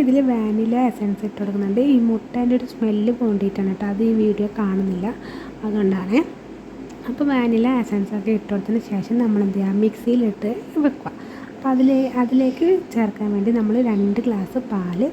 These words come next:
തിളപ്പിക്കണം കേട്ടോ. രണ്ട് ഗ്ലാസ് പാല്, ഏ, ഒരു പാത്രത്തിലാക്കിയിട്ട് നന്നായിട്ട് തിള വരുന്നത് വെയിറ്റ് ചെയ്യുക. തിള വരുന്നത് മാത്രം വെയിറ്റ് ചെയ്താൽ പോരാ, തിളച്ച് കഴിഞ്ഞത്, ഉം, ആറുന്നത് വരെ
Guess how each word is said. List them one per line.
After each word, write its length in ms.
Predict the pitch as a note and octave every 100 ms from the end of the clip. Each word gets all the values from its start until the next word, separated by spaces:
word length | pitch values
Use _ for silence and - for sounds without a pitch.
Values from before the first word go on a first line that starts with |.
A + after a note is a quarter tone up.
| -
തിളപ്പിക്കണം 640 | G#3 G3+ - G#3 G#3+ F#3+ F3+
കേട്ടോ. 220 | - F#3 - - - A3+
രണ്ട് 200 | G#3+ A3+ A3+
ഗ്ലാസ് 300 | A3+ G#3+ C#4 -
പാല്, 320 | G3+ F#3+ B3 - - G3+
ഏ, 20 | G3 G3+
ഒരു 120 | A3+ C4 A3
പാത്രത്തിലാക്കിയിട്ട് 800 | G#3 - - A3 G#3 F#3+ - B3 A#3
നന്നായിട്ട് 460 | G#3+ G#3 G#3 G#3+ A#3+
തിള 160 | A#3 G3+ G#3
വരുന്നത് 300 | G#3 G3+ G3 C4
വെയിറ്റ് 240 | C4+ -
ചെയ്യുക. 240 | G3 F3+ - - - -
തിള 120 | C4+ C#4+ D4+
വരുന്നത് 320 | C4 A#3 A#3 A#3+
മാത്രം 260 | B3 C4 C#4
വെയിറ്റ് 200 | A3 G#3
ചെയ്താൽ 200 | F#3+ F#3+ F#3+
പോരാ, 200 | F#3 G3+ A3
തിളച്ച് 440 | G#3+ A3 G3+ - B3
കഴിഞ്ഞത്, 360 | A#3+ A3 A3 B3+ C4+
ഉം, 140 | B3+ C4 B3+ A#3 A3+
ആറുന്നത് 520 | A#3+ C4 C4+ C#4 C#4+ D4
വരെ 160 | C4+